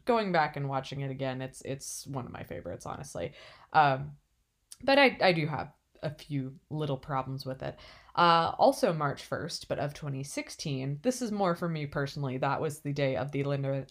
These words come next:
Linda and Heather Rooney live taping, which I, of course, have <laughs> talked about a lot.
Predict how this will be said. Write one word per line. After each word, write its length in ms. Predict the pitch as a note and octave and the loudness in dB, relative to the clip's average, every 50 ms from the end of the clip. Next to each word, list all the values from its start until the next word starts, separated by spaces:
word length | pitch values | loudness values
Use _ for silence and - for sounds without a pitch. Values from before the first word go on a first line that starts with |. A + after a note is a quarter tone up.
| _ - | _ -4
Linda 260 | A#3+ D4 D#4 D4 C#4+ | -2 0 0 2 2
and 140 | C#4 B3+ A3 | 0 0 0
Heather 340 | A3+ A3 G#3+ G#3 G3+ G3 F#3 | 0 0 0 0 0 0 0
Rooney 420 | F3+ F3 E3+ E3+ E3 D#3+ D#3+ D#3+ - - - - - - | 0 0 0 0 -2 -2 -4 -6 -8 -16 -20 -16 -2 2
live 240 | E3 D#3+ D#3+ D#3+ | 4 4 4 2
taping, 480 | - E3 C#3+ C3 - D3+ C#3+ C3 C3+ C#3+ | 0 -2 -2 0 0 0 0 0 0 0
which 260 | C#3+ C3 C3+ - - - - | 0 0 -2 -4 -6 -6 -4
I, 440 | C#3 C#3 C#3 C#3+ C#3+ C#3+ D3 E3+ - - | -2 -2 -2 -2 -4 -4 -6 -8 -10 -12
of 80 | F3 F3 | -12 -8
course, 200 | - E3 D#3+ E3+ | -6 -6 -4 -4
have 100 | F3+ F3 | -6 -6
<laughs> 20 | |
talked 300 | - F#3+ G3 F#3 - - - | -6 -8 -8 -8 -8 -10 -6
about 180 | - - C4 B3+ | 2 4 4 4
a 40 | A3+ | 4
lot. 360 | D3 C3+ C3 C#3 D3+ E3 - | 2 0 2 2 2 0 0